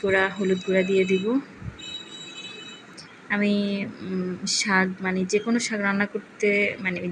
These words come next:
জিরা গুঁড়া, ধনে গুঁড়া ব্যবহার করি না, শুধু হলুদ, মরিচ গুঁড়া দিয়ে দিয়েছি। মানে ব্যবহার করি এটাই, যেটাতে হলুদ লাগে ওটাতে দিই হলুদ, মরিচ।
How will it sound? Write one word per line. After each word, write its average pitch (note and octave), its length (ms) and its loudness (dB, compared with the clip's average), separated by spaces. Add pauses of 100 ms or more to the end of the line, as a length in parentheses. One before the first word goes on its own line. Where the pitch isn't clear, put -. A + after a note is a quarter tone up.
জিরা G3+ 280 6
গুঁড়া, F#3+ 220 0 (180)
ধনে G3 240 0
গুঁড়া F#3+ 140 -4 (460)
ব্যবহার F#3+ 340 2
করি F#3+ 260 2
না, F#3 80 4 (300)
শুধু F#3 280 -4 (1400)
হলুদ, F#3 320 4 (100)
মরিচ F#3 340 2
গুঁড়া G#3 200 0 (480)
দিয়ে G3 220 2
দিয়েছি। F#3+ 420 -2 (680)
মানে F#3+ 240 -2
ব্যবহার G#3 340 4
করি A3 220 4
এটাই, G3+ 220 2 (440)
যেটাতে F#3+ 340 2
হলুদ F#3+ 200 0 (100)
লাগে F3 300 2
ওটাতে F#3+ 320 -2
দিই G#3 140 -2 (1300)
হলুদ, F#3 340 -2
মরিচ। G3 260 0